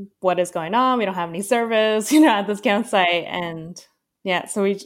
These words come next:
we ended up driving out. And as we were getting our, making our way, uh, around, like, six in the morning to Mount Whitney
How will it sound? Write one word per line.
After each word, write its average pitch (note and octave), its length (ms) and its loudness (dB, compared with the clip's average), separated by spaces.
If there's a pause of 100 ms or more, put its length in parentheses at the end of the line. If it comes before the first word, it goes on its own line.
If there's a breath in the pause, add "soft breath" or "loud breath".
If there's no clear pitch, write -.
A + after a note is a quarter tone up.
we A3 140 -2
ended A#3 180 0
up G#3 160 -2
driving F3 320 -2
out. D#3 300 -2
And D#3+ 340 -10 (380)
as F3 220 -2
we F#3 100 -4
were F3 240 0
getting E3 320 -4
our, - 360 -6
making F3 280 -6
our E3 180 -4
way, D3+ 480 -2 (140)
uh, D3+ 240 -14 (140)
around, D3+ 340 -10
like, C#3+ 160 -14 (320)
six - 240 -18
in F3 100 -10
the D#3 60 -10
morning D3+ 540 -10 (480)
to F#3 100 -12
Mount D#3+ 260 -8
Whitney D#3 540 -10